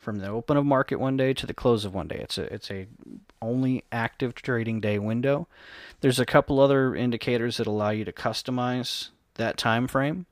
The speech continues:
but basically it's saying that based on the average trading price at the average volume,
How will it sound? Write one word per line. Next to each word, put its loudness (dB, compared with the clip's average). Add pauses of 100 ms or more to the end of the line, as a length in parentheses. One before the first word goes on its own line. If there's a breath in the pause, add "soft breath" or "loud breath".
but 0
basically 0
it's -2
saying 0
that -6
based 0
on 2
the -4
average -2
trading 0
price -2 (120)
at -10
the -18 (100)
average -2
volume, 0